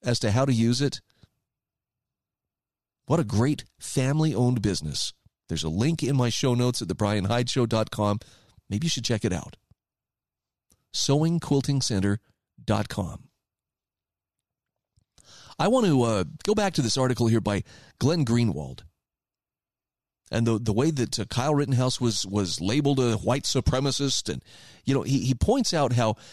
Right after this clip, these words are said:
there's, it's very dangerous to weaponize that term and make those kinds of accusations without any kind of explanation. He says, you know, that such banal and commonly held views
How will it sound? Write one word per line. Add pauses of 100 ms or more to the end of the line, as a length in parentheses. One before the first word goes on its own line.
(220)
there's,
it's
very
dangerous (480)
to
weaponize
that
term (320)
and
make
those
kinds
of
accusations (300)
without (380)
any
kind
of
explanation.
He
says, (500)
you
know,
that
such
banal
and
commonly
held
views